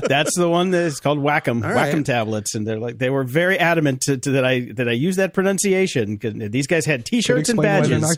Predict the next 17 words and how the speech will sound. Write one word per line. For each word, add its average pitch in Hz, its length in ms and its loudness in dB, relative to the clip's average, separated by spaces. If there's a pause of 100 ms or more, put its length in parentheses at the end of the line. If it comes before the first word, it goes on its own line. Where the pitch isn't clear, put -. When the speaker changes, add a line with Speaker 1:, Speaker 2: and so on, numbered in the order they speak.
Speaker 3:
not - 80 -6
quite 147 300 -2
size 165 280 -2 (100)
company 180 300 -2
that 185 160 -4
they 202 60 -6
used 208 240 -4
to - 40 -12
be. 95 140 -4 (1800)
Speaker 2:
Well, 185 340 2
these 220 200 2
are 202 160 4
the, 156 420 4
the 143 80 2
tablets 147 720 0
that, 117 380 0
uh, 107 400 2